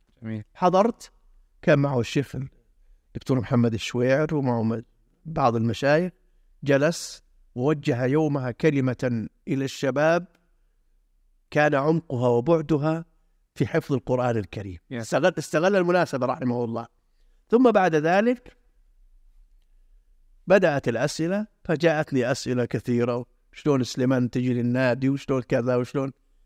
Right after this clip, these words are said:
Speaker 2: لكني أنا فرحت بأن أكون مرافقا لسماحته ومشاركا في هذه المحاضرة. ألقى محاضرة جميلة عليه رحمة الله، يمكن الناس لو رجعوا اليوتيوب يشوفونها اليوم، موجود هذه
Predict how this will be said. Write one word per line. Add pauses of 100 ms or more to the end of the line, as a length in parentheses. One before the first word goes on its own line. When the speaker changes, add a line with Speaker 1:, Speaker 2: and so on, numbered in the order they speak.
(380)
Speaker 2:
لكني
أنا (500)
فرحت
بأن
أكون
مرافقا
لسماحته (600)
ومشاركا
في (360)
هذه
المحاضرة.
ألقى
محاضرة
جميلة
عليه
رحمة (100)
الله، (600)
يمكن
الناس (380)
لو
رجعوا
اليوتيوب
يشوفونها
اليوم،
موجود
هذه